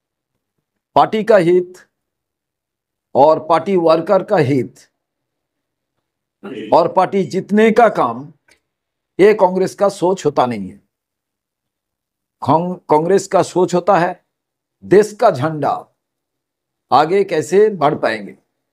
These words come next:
मजबूती से देश का जो अर्थनैतिक व्यवस्था, देश का बेरोजगारी हटाने का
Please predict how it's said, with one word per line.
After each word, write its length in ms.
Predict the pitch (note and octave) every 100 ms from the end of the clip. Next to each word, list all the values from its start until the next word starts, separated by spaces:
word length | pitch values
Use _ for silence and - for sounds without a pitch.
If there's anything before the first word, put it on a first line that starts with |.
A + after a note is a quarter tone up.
| _ _ _ _ _ _ _ _ _ _ _ _ _ _ _ _ _ -
मजबूती 600 | C#3 F#3+ D#3 A3+ A3 A#3
से 280 | G#3 G#3+ A3+ A#3 - _
देश 220 | D#3+ F#3+ -
का 420 | - A#2 F#2+ - _ _ _ _ _ _ _ _ _ _ _ _ _ _ _ _ _ G2+
जो 140 | D#3+ E3+ F3 E3+ D3+ - _ _ _ _ _ _ _ _
अर्थनैतिक 800 | F#3+ D#3 G#3 G3 F#3+ G3 G3 F#3+ - -
व्यवस्था, 500 | D3+ E3+ - - F3+ - _ _ _ _ _ _ _ _ _ _ _ _ _ G#2+
देश 260 | E3 E3+
का 220 | - F3 E3+ D#3+ - _ _ _ _ _ _ _ _ -
बेरोजगारी 800 | D3 E3+ F3 B2+ F3 E3+ F3+ F3 _ _ _ _ _ -
हटाने 400 | C#3+ E3+ E3+ E3
का 480 | E3 D#3+ D#3 -